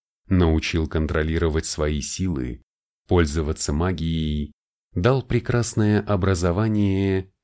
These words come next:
и заменил погибшего отца. Семьи у Валентайна не было,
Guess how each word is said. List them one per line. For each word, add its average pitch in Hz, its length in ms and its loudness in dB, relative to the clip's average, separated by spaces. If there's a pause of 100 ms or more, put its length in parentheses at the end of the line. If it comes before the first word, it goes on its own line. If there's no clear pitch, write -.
(120)
и 110 100 4
заменил 135 560 0
погибшего 85 800 -2
отца. 69 480 -4 (1120)
Семьи 80 600 0
у 87 140 -2
Валентайна 87 800 0
не 117 180 0
было, 65 460 -4